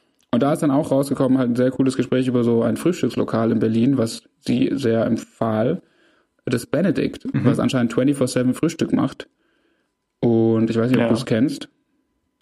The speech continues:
Speaker 2: Ähm, vom Namen, ich war selber noch nicht da, aber kenne diverse Leute, die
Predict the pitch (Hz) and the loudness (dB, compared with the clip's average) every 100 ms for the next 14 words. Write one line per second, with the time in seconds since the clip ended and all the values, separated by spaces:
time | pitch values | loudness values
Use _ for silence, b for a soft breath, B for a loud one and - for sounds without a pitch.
0 | _ _ _ _ _ _ _ _ _ _ | _ _ _ _ _ _ _ _ _ _
1 | _ _ _ _ - - 113 113 113 107 | _ _ _ _ -10 -4 0 2 0 0
2 | 123 110 110 110 131 135 131 123 113 123 | 0 2 2 0 -2 -2 -2 -2 0 0
3 | 143 135 135 139 - 123 127 135 139 - | 0 -2 -4 -6 -4 -2 0 -2 -4 -6
4 | 120 113 113 107 120 107 101 101 101 - | -4 -2 -4 -4 -4 -4 -4 -6 -6 -6
5 | - 107 - - | -6 -4 -6 -8